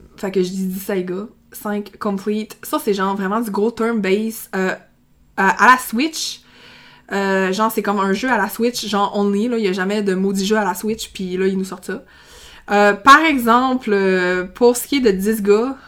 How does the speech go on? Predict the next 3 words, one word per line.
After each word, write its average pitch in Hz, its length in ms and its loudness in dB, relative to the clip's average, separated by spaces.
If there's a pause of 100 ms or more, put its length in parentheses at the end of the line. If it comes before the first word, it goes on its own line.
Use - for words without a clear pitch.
(400)
euh, 185 600 -8 (580)
sérieux, 262 880 0 (280)
euh, 175 840 -6